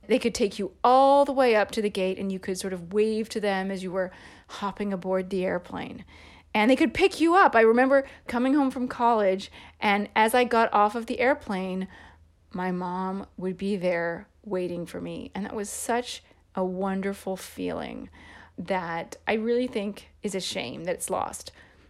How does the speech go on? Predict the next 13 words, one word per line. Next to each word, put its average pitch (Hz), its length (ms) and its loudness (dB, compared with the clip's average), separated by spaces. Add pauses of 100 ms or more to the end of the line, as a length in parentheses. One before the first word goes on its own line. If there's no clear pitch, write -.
(220)
Also, 240 440 4
Aurelio, 190 400 6
if 185 100 -4
you 196 80 -6
didn't 190 180 -4
know, 190 360 -2 (180)
we 220 160 -4
used 320 200 -2
to 269 60 -10
be 247 40 -2
able 214 140 -2
to 220 60 -2
take 220 380 -6